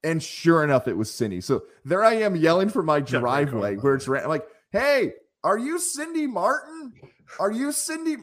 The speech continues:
Speaker 1: And she must have been so confused. She's like, "Uh, yeah." Now, you gotta picture me. I'm in the garage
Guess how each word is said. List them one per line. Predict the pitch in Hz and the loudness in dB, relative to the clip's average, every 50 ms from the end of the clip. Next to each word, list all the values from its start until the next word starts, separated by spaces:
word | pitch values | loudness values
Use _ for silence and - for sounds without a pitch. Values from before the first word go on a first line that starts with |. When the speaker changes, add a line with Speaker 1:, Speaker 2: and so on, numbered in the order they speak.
| - - | -8 -8
Speaker 1:
And | 190 175 - | -8 -6 -8
she | - 202 185 | -8 -10 -8
must | 160 165 160 151 - | -4 -4 -4 -4 -4
have | 147 135 | -6 -8
been | 135 120 | -8 -8
so | 107 - - - - - 135 120 110 104 95 90 | -8 -10 -12 -12 -8 -6 -4 -4 -2 -4 -6 -8
confused. | - 104 92 87 - - 80 71 73 76 80 - - _ _ | -10 -12 -12 -14 -16 -18 -20 -16 -14 -14 -16 -16 -20 _ _
She's | - - 120 101 - | -20 -18 -16 -14 -12
like, | 92 80 - _ _ _ _ _ _ _ _ 73 | -12 -14 -14 _ _ _ _ _ _ _ _ -20
"Uh, | 67 | -18
yeah." | 71 80 80 87 104 123 156 170 170 165 - _ _ _ _ _ - | -16 -12 -8 -6 -4 -2 -2 -2 -4 -6 -10 _ _ _ _ _ -6
Now, | 135 160 156 147 95 - - - _ _ _ _ | -4 -2 0 -2 -2 -4 -10 -20 _ _ _ _
you | - 160 190 | -6 -2 0
gotta | 220 202 | 0 0
picture | 196 - 196 - - 170 | 0 -2 -4 -4 -4 -4
me. | 165 165 123 - - - | -4 -4 -4 -6 -6 -4
I'm | - 147 170 | -4 -2 -2
in | 196 | -2
the | 214 | -2
garage | 196 175 180 165 160 151 147 139 127 113 | 0 2 2 4 4 4 2 2 -2 -4